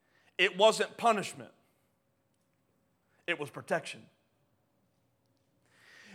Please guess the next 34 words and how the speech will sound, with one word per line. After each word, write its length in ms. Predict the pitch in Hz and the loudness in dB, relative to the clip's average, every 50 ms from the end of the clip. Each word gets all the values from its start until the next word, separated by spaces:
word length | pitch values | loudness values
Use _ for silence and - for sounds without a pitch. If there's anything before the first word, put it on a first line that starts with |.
| - | -6
Because 400 | 165 214 208 - 240 247 226 233 - | -6 -4 0 6 6 6 6 4 4
in 200 | 262 294 320 339 | 4 4 4 4
the 80 | 339 320 | 2 0
garden, 420 | 277 254 294 311 311 294 262 233 | 8 12 12 12 12 12 12 8
there 120 | 226 220 220 | 6 6 8
were 100 | 220 208 | 6 4
two, 220 | 214 - 247 277 277 - | 2 2 -4 -4 0 0
th-, 320 | 233 233 233 - 196 196 | 0 0 0 -4 -10 -8
he 180 | - 240 277 277 | -4 -2 -2 -2
said, 460 | - - 285 269 262 240 220 - - - - - - _ _ | -2 2 4 4 6 6 4 2 -2 -12 -20 -20 -20 _ _
"Of 180 | - 208 208 202 - - | 4 4 4 4 2 12
everything 540 | 285 320 - 427 403 370 370 381 381 381 370 | 12 12 12 12 2 0 0 -2 -2 -2 -2
in 140 | 370 349 302 | -4 -4 -4
here, 400 | 262 240 208 196 208 214 208 - - - | -2 2 2 2 2 2 0 -6 -8 -2
there's 160 | 185 196 165 | -2 -2 2
one 280 | 165 202 233 269 277 269 | 6 6 6 6 6 2
thing 140 | 269 269 269 | -4 -4 -4
you 100 | 262 233 | -6 -6
cannot 400 | - 254 247 240 226 226 - 196 | -4 -2 0 0 0 0 0 -4
eat 160 | 214 202 165 | -4 -2 -2
of, 200 | 139 127 113 - - - _ _ _ _ | -2 -2 -4 -12 -18 -20 _ _ _ _
knowledge. 640 | - 151 185 180 151 127 101 - - - - - - _ _ _ _ _ _ _ _ _ _ _ _ _ _ _ _ - - _ | 4 6 6 6 6 4 0 -10 -14 -18 -18 -18 -20 _ _ _ _ _ _ _ _ _ _ _ _ _ _ _ _ -20 -20 _
'Cause 200 | - 208 180 147 | -2 -2 -2 0
the 100 | 185 196 | 2 4
only 220 | 233 262 302 320 | 6 6 6 6
knowledge 340 | 320 311 311 311 294 294 277 | 6 8 10 10 8 8 8
I 80 | 285 269 | 6 6
want 260 | 269 277 277 269 277 | 6 4 0 0 0
you 60 | 269 | -2
to 80 | 247 240 | -2 4
have 300 | 247 240 233 214 220 - | 6 6 6 6 4 4
flows 260 | 214 214 214 214 208 | 2 2 2 2 0
from 220 | - 208 196 190 | -4 -4 -4 -2
me." 260 | 196 190 156 127 - | -2 -2 -2 -4 -8